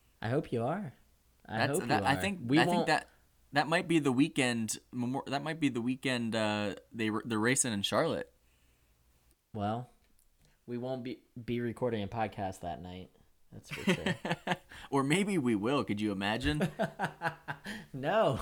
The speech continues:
Speaker 1: <laughs> No, I can't imagine. It would either, it would either be the best podcast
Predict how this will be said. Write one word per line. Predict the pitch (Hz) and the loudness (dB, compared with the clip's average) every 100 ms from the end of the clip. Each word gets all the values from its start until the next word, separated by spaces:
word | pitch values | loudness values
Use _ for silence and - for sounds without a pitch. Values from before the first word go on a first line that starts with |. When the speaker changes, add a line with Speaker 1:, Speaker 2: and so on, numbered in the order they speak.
| - | -2
Speaker 1:
<laughs> | 127 - - - - | -4 -6 -12 -18 -10
No, | 139 165 180 | 0 4 6
I | 185 117 | 6 6
can't | 180 151 - | 4 4 2
imagine. | 117 104 98 - - - 110 - _ - - 233 - 143 139 | 0 -2 -2 -2 -4 -4 -6 -10 _ -20 -10 -6 -6 -2 2
It | |
would | 165 165 | 4 6
either, | 175 175 156 147 147 | 6 8 8 6 4
it | 156 | 4
would | 156 160 | 6 8
either | 180 175 | 6 4
be | 151 151 | 2 2
the | 139 | 2
best | 117 123 143 147 | 2 2 0 0
podcast | 160 147 147 135 135 113 113 117 - | 0 0 0 -2 -2 0 -2 -4 -14